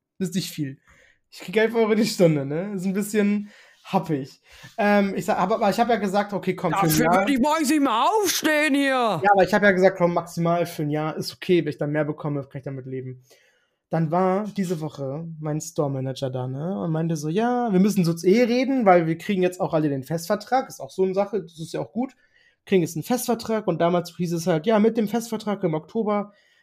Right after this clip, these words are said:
Speaker 1: ähm, kriegen wir mehr Geld.“ Und ich so, „Okay, wie sieht's denn jetzt aus mit dem Festvertrag und mit mehr Geld?“ Und er so,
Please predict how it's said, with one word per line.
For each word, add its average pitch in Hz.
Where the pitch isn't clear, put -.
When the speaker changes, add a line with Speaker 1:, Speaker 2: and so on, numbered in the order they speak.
Speaker 1:
ähm, 185
kriegen 180
wir 175
mehr 165
Geld.“ 127
Und 170
ich 170
so, 202
„Okay, 135
wie 220
sieht's 262
denn 254
jetzt 254
aus 294
mit 185
dem 160
Festvertrag 240
und 233
mit 208
mehr 214
Geld?“ 226
Und 156
er 160
so, 160